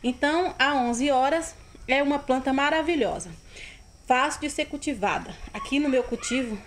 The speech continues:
ela não é top dez, não, é top mil. Então, meus amores, eu já mostrei cinco plantas pra vocês, né? Já mostrei cinco plantas, a Calísia fragrant,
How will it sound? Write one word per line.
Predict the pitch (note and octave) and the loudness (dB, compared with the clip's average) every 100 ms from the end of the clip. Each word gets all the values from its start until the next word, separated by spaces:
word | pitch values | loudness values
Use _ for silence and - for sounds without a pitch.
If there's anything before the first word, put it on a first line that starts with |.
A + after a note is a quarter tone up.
| - | -4
ela | A#3 B3 | 0 2
não | C4 | 2
é | C#4+ | 0
top | C#4+ C4+ C4+ | 0 -4 -2
dez, | A3+ C4+ C#4+ | 0 2 2
não, | A3 | 0
é | |
top | A3 A#3+ E4+ F4+ | 0 0 0 2
mil. | B3 G#3 F#3+ - - - - - | 2 0 -4 -8 -14 -12 -6 0
Então, | F4 E4+ C4+ | 2 2 2
meus | A#3 G#3+ | 2 0
amores, | G#3+ G3+ G3+ - - | 0 0 0 -4 0
eu | C4+ C#4+ | 2 2
já | D4+ | 2
mostrei | C#4 B3+ - C4+ C4 G3+ F3 - - - - - - - - | 0 -2 -2 0 2 0 -4 -16 -20 -20 -20 -20 -20 -20 -10
cinco | - D#4+ - | 0 0 0
plantas | F4+ D4 D4 D4 | 0 0 2 -2
pra | - C#4+ | 0 0
vocês, | C#4+ D4+ - F#3+ F#3+ | 2 0 -2 -4 -4
né? | A3 C4+ F#4 - - - - - - | -2 0 -2 -8 -20 -20 -20 -20 -8
Já | - | -4
mostrei | A3 A3 - A3+ | -4 -4 -2 -2
cinco | A#3+ A#3 | -4 -10
plantas, | - A3 A#3 D4 E4+ F4+ - - - - - | -6 -2 0 0 0 0 -2 -12 -20 -20 -16
a | |
Calísia | - A#3+ A#3 A#3 A#3 | -4 -2 -2 -4 -4
fragrant, | B3 G#3+ G3+ G#3 B3+ F#4+ | -2 -2 0 0 2 0